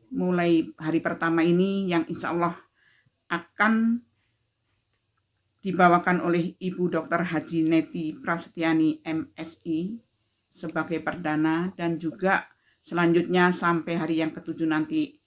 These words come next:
kami mengucapkan terima kasih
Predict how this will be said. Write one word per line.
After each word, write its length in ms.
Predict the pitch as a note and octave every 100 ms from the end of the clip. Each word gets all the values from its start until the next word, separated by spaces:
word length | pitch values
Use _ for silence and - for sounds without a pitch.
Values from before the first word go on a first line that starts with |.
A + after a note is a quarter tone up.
| _ _
kami 320 | - D#3+ D#3
mengucapkan 880 | D#3+ D#3 D3 D3+ - F3 F#3 F#3 G3+ _ _ _ _ _ _ _
terima 320 | - E3+ D#3+ D#3
kasih 480 | D#3 F3 E3 F3